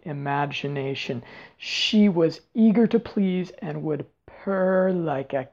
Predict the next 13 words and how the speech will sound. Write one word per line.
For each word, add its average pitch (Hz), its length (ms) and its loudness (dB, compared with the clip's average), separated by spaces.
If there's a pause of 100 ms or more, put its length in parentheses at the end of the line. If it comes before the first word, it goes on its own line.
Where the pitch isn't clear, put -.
cat - 500 -6 (460)
in 165 420 -6 (280)
bed. 131 420 -6
It 175 160 -2
was 165 280 -2
truly 208 800 2
glorious 175 920 0
making 151 340 -6
love 139 300 -4
to 156 100 -6
her. - 240 -4 (1000)
The 190 140 -6
prospect - 880 -4